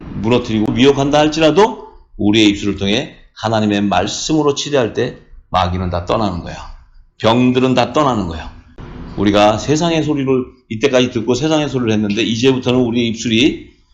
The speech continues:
성령의 아홉 가지 열매가 맺혀지는 천국의 언어를 사용하는 하나님의 자녀들이 될 줄 믿습니다. 그래서 오늘 마태복음 십삼 장 이십사 절의 말씀에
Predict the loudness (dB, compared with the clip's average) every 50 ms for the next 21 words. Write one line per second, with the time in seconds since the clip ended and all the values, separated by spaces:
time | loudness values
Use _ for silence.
0 | _ _ _ -14 -6 -4 -2 0 0 0 2 2 2 2 2 0 0 0 0 2
1 | 2 2 0 2 2 0 2 2 2 2 2 4 4 2 2 2 2 0 0 -2
2 | -2 -2 -2 -2 -2 -6 -6 -8 -12 -16 -20 _ _ _ _ -16 -10 -8 -2 2
3 | 2 2 4 2 2 2 2 4 4 4 4 2 2 2 2 0 0 -2 -2 -2
4 | -2 0 0 0 0 0 -2 -4 -8 -18 _ _ _ _ _ _ -4 0 0 2
5 | 2 2 0 0 -2 -4 -4 -2 -2 -2 -2 -2 -4 -6 -6 -2 0 0 0 0
6 | -2 -4 -4 -6 -6 -6 -4 -4 -2 -2 -2 -4 -6 -10 -16 -14 -10 -8 -6 -4
7 | -4 -4 -4 -6 -12 -16 -14 -14 -14 -14 -14 -4 0 0 2 4 4 2 4 2
8 | 2 4 6 4 4 4 2 -2 -2 0 2 4 4 4 4 4 4 4 4 2
9 | -2 -6 -10 -14 -16 -20 -20 _ _ -20 -8 -2 0 0 0 2 0 -2 -2 0
10 | 2 4 4 4 4 2 2 2 2 2 0 0 -2 -2 -2 -2 -2 -4